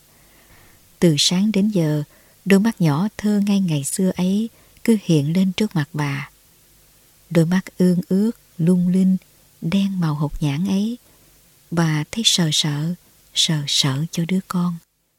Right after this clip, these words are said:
Bà tiếp chuyện với khách, mắt nhìn theo thằng cháu nội, tai thì lắng nghe tiếng súng.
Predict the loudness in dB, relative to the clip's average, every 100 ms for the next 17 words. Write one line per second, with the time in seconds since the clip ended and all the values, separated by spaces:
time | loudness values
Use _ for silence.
0 | _ _ _ _ _ _ _ _ _ _
1 | _ _ _ -4 -4 -2 -4 -4 -2 -2
2 | 0 -4 -2 -6 -6 _ _ _ 0 0
3 | 0 0 2 2 0 -2 0 -2 -2 -2
4 | 0 0 -2 -4 -6 _ _ _ _ -2
5 | 0 0 0 -2 0 0 -2 -2 -2 -2
6 | -2 -2 -2 -4